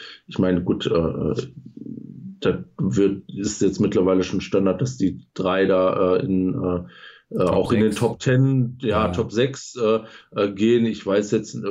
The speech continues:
Speaker 1: ich kann mir auch vorstellen, dass ein Herbert irgendwo in der Mid-Round fällt.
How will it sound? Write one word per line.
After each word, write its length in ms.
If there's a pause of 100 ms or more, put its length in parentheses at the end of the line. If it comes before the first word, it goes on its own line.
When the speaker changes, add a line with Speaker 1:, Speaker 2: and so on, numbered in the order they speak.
(400)
Speaker 1:
ich 160
kann 160
mir 100
auch 120
vorstellen, 540
dass 160
ein 80
Herbert 400
irgendwo 480
in 120
der 80
Mid-Round 540
fällt. 600